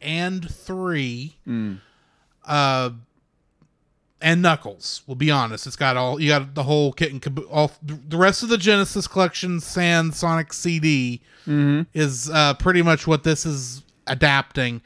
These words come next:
Speaker 1: Um, but it is still doing its own, its own story.
Speaker 2: Yes.
Speaker 1: So, uh, yeah, def-, I know it doesn't sound like I'm super excited, but that's 'cause I'm trying to hold back 'cause as
Speaker 2: Yeah,
Speaker 1: soon as
Speaker 2: just
Speaker 1: we
Speaker 2: a
Speaker 1: go
Speaker 2: little
Speaker 1: s-,
Speaker 2: bit.
Speaker 1: as soon as we go s-,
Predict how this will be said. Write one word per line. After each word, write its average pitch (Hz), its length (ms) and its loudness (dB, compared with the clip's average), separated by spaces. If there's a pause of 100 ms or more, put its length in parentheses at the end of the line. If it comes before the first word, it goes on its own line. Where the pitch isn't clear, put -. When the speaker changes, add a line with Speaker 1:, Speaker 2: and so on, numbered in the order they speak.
(640)
Speaker 1:
Um, 123 580 0 (1500)
but 160 220 4
it 165 60 6
is 170 120 4
still 190 440 2
doing 170 360 6
its 160 160 2
own, 151 420 2 (220)
its 156 180 -6
own 151 180 4
story. 123 440 0 (100)
Speaker 2:
Yes. - 400 0
Speaker 1:
So, 151 480 4
uh, 135 460 2 (260)
yeah, 208 100 4
def-, 190 360 4
I 180 100 4
know 233 140 8
it 269 40 8
doesn't 220 220 4
sound 202 200 6
like 196 100 6
I'm 180 160 4
super 170 260 4
excited, 147 500 2
but 160 140 2
that's 151 160 0
'cause 156 160 -2
I'm 147 120 0
trying 165 220 -2
to 143 60 -4
hold 143 300 -2
back 139 280 2
'cause 147 160 -4
as 196 60 2
Speaker 2:
Yeah, 247 80 8
Speaker 1:
soon 170 140 4
as 160 80 2
Speaker 2:
just 247 100 4
Speaker 1:
we 160 80 6
Speaker 2:
a 208 60 8
Speaker 1:
go - 100 8
Speaker 2:
little 202 180 8
Speaker 1:
s-, 160 60 6
Speaker 2:
bit. 139 340 4
Speaker 1:
as 123 60 -10
soon 185 180 2
as 170 120 2
we 175 140 4
go 170 140 4
s-, - 220 -2